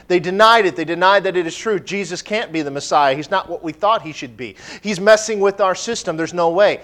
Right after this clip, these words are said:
That's the context of the whole thing. And yet the denial of truth. We gotta hear it and accept it as truth.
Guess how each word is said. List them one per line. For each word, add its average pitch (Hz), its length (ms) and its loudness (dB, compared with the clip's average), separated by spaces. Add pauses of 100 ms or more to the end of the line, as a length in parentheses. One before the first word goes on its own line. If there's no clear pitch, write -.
(640)
That's 208 220 4
the 220 100 -4
context 226 520 4
of 185 80 -4
the 185 40 0
whole 196 240 2
thing. 196 380 -2 (920)
And 190 140 0
yet 196 200 4
the 190 120 2
denial 175 420 4
of 170 80 -2
truth. 214 300 -4
We 151 160 -2
gotta 165 220 4
hear 208 300 0
it 226 160 2
and 151 100 -8
accept - 480 -4
it 139 80 -8
as 131 140 -12
truth. 139 320 -8